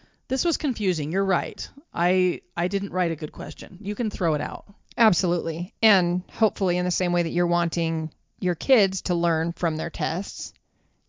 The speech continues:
Speaker 2: you get to learn from your test too. If you write a test and you go, "I did that really badly." <laughs>
Speaker 1: Yeah. I, I, I mean, I've had my kids be like, "Mom, it could be either of one of these answers, and this is why." And they give their reasoning to me, and I'm like, "Okay,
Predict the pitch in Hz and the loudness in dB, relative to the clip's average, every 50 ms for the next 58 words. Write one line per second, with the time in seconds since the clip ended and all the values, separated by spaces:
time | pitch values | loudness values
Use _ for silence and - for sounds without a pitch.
0 | _ _ _ - 190 233 254 220 190 - - 185 175 165 156 165 156 - 170 165 | _ _ _ 2 4 6 6 6 6 4 2 0 -2 0 -2 -2 -4 -4 -4 -4
1 | 156 156 - - 170 151 151 - - - 240 214 165 135 131 160 160 - 185 175 | -4 -4 -2 0 0 0 0 -2 -2 2 2 4 4 2 0 -2 -4 -2 0 0
2 | 170 165 160 165 175 - - 175 160 180 - - 170 165 160 160 165 156 156 151 | 2 2 0 0 -2 -2 -2 -2 -2 -2 -2 -4 -4 -4 -2 -2 -2 -2 -2 -2
3 | 156 151 - _ - 214 226 226 180 160 - - 180 185 202 208 220 226 233 220 | -4 -6 -10 _ -10 -8 -6 -4 -4 -4 -4 -4 -4 -6 -4 -4 -4 -4 -4 -4
4 | 180 165 - - - - - - - - - 277 254 254 233 185 - - - - | -4 -4 -6 -8 -14 -20 -20 -20 -8 0 4 8 10 10 10 10 8 2 -6 -10
5 | - - - - 220 269 - - - - 233 190 277 - - - 262 269 - 202 | -10 -10 -6 2 2 2 2 2 0 2 6 6 6 6 6 6 6 6 6 6
6 | 285 285 233 262 269 220 214 202 185 175 - 196 185 175 - - 175 170 160 - | 6 4 4 2 2 2 2 2 0 2 2 0 0 0 0 0 2 2 2 0
7 | - - 175 175 175 180 185 190 190 - - 226 214 - 277 226 247 220 - 247 | 0 0 2 4 4 4 4 2 2 0 0 0 2 4 4 4 4 2 4 4
8 | 262 262 277 277 262 247 208 226 214 208 202 180 175 185 170 170 170 156 - - | 4 4 8 8 6 6 6 6 4 4 2 0 2 2 2 2 0 -2 -4 -6
9 | - 175 180 180 - - - 190 185 175 - 190 202 202 185 - 202 170 175 180 | -4 -4 -4 -2 -2 -2 -2 0 0 -2 -2 -4 -4 -4 -2 -2 -2 -2 2 4
10 | 180 170 151 147 - - 185 190 185 175 165 - - 196 170 165 170 160 160 170 | 4 4 4 2 0 -2 -2 -2 -2 -2 -4 -4 -6 -4 -4 -2 -4 -4 -4 -6
11 | 160 156 170 170 170 160 165 160 170 165 165 185 185 - - - 175 - 165 - | -8 -8 -10 -10 -10 -10 -12 -12 -12 -12 -12 -12 -14 -14 -12 -14 -14 -14 -16 -18
12 | - 165 | -18 -20